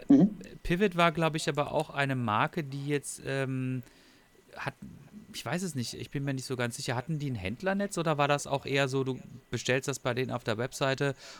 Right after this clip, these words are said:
Speaker 2: und kriegst es dann irgendwie, äh, per Post oder, oder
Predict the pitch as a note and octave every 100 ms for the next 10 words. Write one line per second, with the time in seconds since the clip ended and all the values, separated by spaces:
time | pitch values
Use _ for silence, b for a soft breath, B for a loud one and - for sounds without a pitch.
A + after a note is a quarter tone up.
0 | B B2 - B2+ - A#2 A#2 G2 G#2+ A2
1 | A2 G#2+ G#2 G#2 G2+ G2+ G#2+ - F2+ -
2 | - F2+ E2+ G2 F#2+